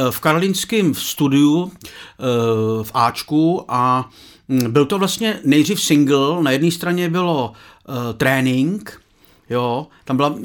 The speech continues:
památná hláška, nej-, „Nejdřív je trénink, pak teprv ženy a jazz“, <laughs> to se mi líbí. <laughs> „Pak teprv ženy a jazz“, jo. A na druhý byl Karel samozřejmě, ale bylo to tak strašně úspěšný, že když Jirka točil L P čko,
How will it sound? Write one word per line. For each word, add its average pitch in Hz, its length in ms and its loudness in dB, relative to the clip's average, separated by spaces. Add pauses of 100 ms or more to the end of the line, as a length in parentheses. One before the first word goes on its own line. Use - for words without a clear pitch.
památná 151 460 2
hláška, 160 520 0
nej-, 151 320 4 (160)
„Nejdřív 147 420 0
je 170 80 2
trénink, 151 480 0
pak - 160 -4
teprv 147 320 -2
ženy 139 300 0
a 143 40 2
jazz“, 123 420 -4 (140)
<laughs> - 100 -8
to 165 100 -4
se - 140 -4
mi 160 80 0
líbí. 143 260 -2 (1120)
<laughs> - 40 -14
„Pak 170 160 2
teprv 160 400 2
ženy 165 220 2
a 156 80 0
jazz“, 135 300 0
jo. 107 80 -6 (600)
A 165 140 2
na 165 120 2
druhý 165 220 4
byl 175 140 4
Karel 143 300 0
samozřejmě, 117 460 -4
ale 143 180 4
bylo 165 180 2
to 110 100 -2
tak 113 140 0 (120)
strašně 175 340 -2
úspěšný, 160 680 0
že 170 240 0
když 156 220 -2
Jirka 175 220 -2
točil 185 480 -2
L 135 140 0
P 123 200 -6
čko, 123 520 -4